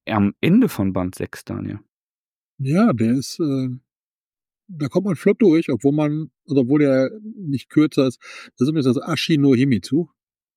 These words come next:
Speaker 1: Ashi no Himitsu, danke.
Speaker 2: Ja. Äh.
Speaker 1: Aber Ashi ist Fuß,
Speaker 2: Ja.
Speaker 1: No ist von,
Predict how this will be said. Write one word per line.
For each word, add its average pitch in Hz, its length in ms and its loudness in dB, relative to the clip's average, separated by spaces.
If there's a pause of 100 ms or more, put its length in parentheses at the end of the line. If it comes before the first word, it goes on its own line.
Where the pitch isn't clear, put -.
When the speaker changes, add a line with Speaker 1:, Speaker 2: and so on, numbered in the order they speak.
(220)
Speaker 1:
Ashi 147 280 0
no 135 100 4
Himitsu, 113 500 2
danke. 92 260 -8 (640)
Speaker 2:
Ja. 120 120 -2 (1080)
Äh. 120 420 -6 (340)
Speaker 1:
Aber 113 240 0 (220)
Ashi 214 540 -2 (120)
ist - 200 -2
Fuß, - 640 -10 (520)
Speaker 2:
Ja. 120 140 -2
Speaker 1:
No 139 540 4 (420)
ist - 360 -2 (400)
von, - 360 0